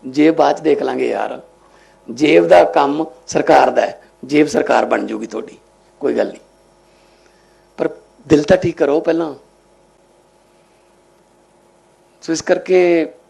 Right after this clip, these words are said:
ਅੱਜ ਦਾ ਦਿਨ ਬਹੁਤ ਵੱਡਾ ਹੈ ਕਿ ਡਾਕਟਰ ਸਾਹਿਬ ਨੂੰ ਮੈਂ, ਮੰਤਰੀ ਸਾਹਿਬ ਨੂੰ ਵਧਾਈ ਦੇਣਾ ਚਾਹੁੰਦਾ।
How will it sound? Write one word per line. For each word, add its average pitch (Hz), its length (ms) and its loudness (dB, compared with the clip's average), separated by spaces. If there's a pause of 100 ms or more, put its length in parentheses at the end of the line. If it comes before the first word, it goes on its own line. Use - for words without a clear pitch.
(240)
ਅੱਜ 139 160 -4
ਦਾ 151 140 2
ਦਿਨ 147 280 -2
ਬਹੁਤ 131 600 -6 (920)
ਵੱਡਾ 127 300 -2
ਹੈ 143 140 2
ਕਿ 139 480 -2 (840)
ਡਾਕਟਰ 113 180 -10
ਸਾਹਿਬ 131 180 -2
ਨੂੰ 139 120 -4
ਮੈਂ, 139 160 -4 (580)
ਮੰਤਰੀ 123 260 -8
ਸਾਹਿਬ 131 200 -4
ਨੂੰ 135 100 -8
ਵਧਾਈ 127 280 -4
ਦੇਣਾ 131 260 -6
ਚਾਹੁੰਦਾ। 131 280 -14